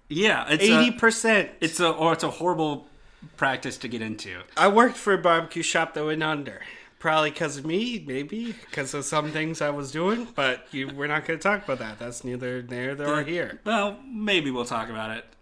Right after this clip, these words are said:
Speaker 1: Maybe you'll talk about me, and then I'll, I'll, I'll send it out somewhere else. Don't worry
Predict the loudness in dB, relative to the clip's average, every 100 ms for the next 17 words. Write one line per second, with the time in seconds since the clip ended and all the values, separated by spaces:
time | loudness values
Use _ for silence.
0 | _ _ -4 0 4 4 4 0 -2 -2
1 | -4 -6 -6 -6 -6 -6 -8 -10 -12 -10
2 | -10 -12 -16 -12 -12 -10 -12 -14 -14 -14
3 | -14 -14 -10 -4 -2 0